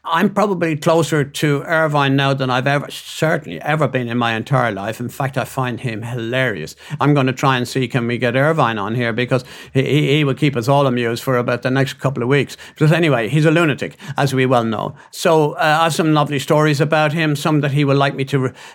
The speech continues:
to, to relay, others that he will want me to totally forget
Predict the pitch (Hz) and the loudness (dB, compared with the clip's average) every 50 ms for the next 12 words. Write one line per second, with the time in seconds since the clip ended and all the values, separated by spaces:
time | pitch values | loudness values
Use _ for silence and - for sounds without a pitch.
0 | _ - - 151 127 127 127 - - - 131 117 120 123 135 143 151 160 160 160 | _ -2 0 0 2 0 0 -2 -2 -2 -2 0 2 2 2 2 2 2 2 2
1 | 147 151 156 156 139 139 139 135 - 143 131 143 147 143 139 139 139 139 135 139 | 2 2 0 0 0 0 -2 -2 -2 -2 -2 0 0 0 2 2 2 2 2 0
2 | 135 135 143 135 139 - - 156 160 165 - 143 120 - - 123 117 131 131 131 | 0 -2 -2 -4 -4 -2 0 2 2 2 2 -2 -4 -4 -4 -4 0 0 0 0
3 | 123 | 0